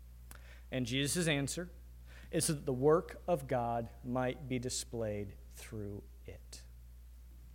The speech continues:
What a comfort that could have been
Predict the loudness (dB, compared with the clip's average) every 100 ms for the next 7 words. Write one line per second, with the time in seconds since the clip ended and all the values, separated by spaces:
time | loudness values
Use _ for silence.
0 | -16 -16 -16 -16 -12 -12 -12 -16 -16 -16
1 | -16 -16 -16 -16 -16 -16 -16 -12 0 2
2 | 2 0 2 4 2 0 -2 -2 0 0
3 | 2 4 4 4 6 8 8 6